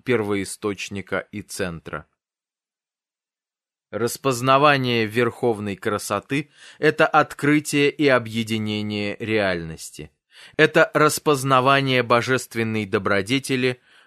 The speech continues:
в вечной истине, то есть предельная красота. Даже очарование человеческого искусства и то заключается в гармонии его же единства.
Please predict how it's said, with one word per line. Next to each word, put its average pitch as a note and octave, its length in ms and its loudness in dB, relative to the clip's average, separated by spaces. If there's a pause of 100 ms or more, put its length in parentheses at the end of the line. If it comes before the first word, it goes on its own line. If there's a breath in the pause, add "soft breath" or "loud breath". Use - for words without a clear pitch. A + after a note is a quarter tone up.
в G2+ 100 -10
вечной A#2 640 0
истине, F2 720 -8 (220)
то C#3+ 120 2
есть C#3+ 400 0
предельная A2 840 2
красота. F#2+ 760 -4 (640 loud breath)
Даже C#3 300 4
очарование C3 920 2
человеческого A2+ 840 -2
искусства C3 800 -6 (260 soft breath)
и D3+ 120 0
то D#3+ 360 4
заключается A#2+ 1080 0
в A2 160 -14
гармонии A#2 840 0
его G2+ 460 0
же F2+ 280 -4
единства. F2+ 840 -10